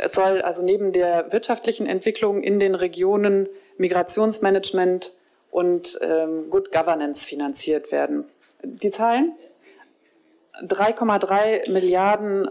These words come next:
Euro. Äh, interessant ist eben diese Umwidmung von, äh, Entwicklungsreservegeldern de-,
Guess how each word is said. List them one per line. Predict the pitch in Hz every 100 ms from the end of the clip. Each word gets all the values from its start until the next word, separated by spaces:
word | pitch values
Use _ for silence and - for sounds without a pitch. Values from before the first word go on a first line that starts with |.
| -
Euro. | 180 196 214 294 - - - - _ _ _ -
Äh, | 190 202 196 196 -
interessant | 196 202 220 247
ist | - -
eben | 214 202 196
diese | 185 185
Umwidmung | - 240 233 202 190 190 - 165
von, | - 185 180 175
äh, | - 180 175 170
Entwicklungsreservegeldern | - 175 233 - 269 - 240 208 202 214 226 220 220 233 247 277 302 233
de-, | 185 175